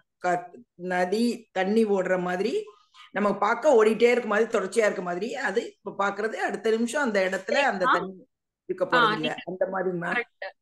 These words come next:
Speaker 2: நீங்க
Speaker 1: ஆ.
Speaker 2: சொல்றது ரொம்ப சரி. இப்போ அது உங்களுக்கு ஒரு திருப்தியை தருதா? தேடலை நிறுத்திருச்சா? அது
Speaker 1: ஆ,
Speaker 2: உங்களுக்கு
Speaker 1: தே-,
Speaker 2: போதும்.
Speaker 1: தேடலை, ஆ, தே-, நிறுத்தி இருக்குங்கம்மா. இந்த பயிற்சிக்கு பிற்பாடு எனக்கு நிறுத்தி இருக்குங்கம்மா. முன்னாடி அப்படி கிடையாது.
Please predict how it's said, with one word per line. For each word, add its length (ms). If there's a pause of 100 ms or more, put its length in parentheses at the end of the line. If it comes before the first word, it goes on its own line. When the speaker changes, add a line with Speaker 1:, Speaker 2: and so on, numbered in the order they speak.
(460)
Speaker 2:
நீங்க 200
Speaker 1:
ஆ. 20
Speaker 2:
சொல்றது 520
ரொம்ப 300
சரி. 460 (360)
இப்போ 380
அது 280
உங்களுக்கு 540
ஒரு 140
திருப்தியை 480
தருதா? 440
தேடலை 440
நிறுத்திருச்சா? 720
அது 320
Speaker 1:
ஆ, 20
Speaker 2:
உங்களுக்கு 380
Speaker 1:
தே-, 140 (120)
Speaker 2:
போதும். 420
Speaker 1:
தேடலை, 360 (360)
ஆ, 280
தே-, 300
நிறுத்தி 340
இருக்குங்கம்மா. 380
இந்த 220
பயிற்சிக்கு 500
பிற்பாடு 400
எனக்கு 280
நிறுத்தி 320
இருக்குங்கம்மா. 420
முன்னாடி 420
அப்படி 200
கிடையாது. 680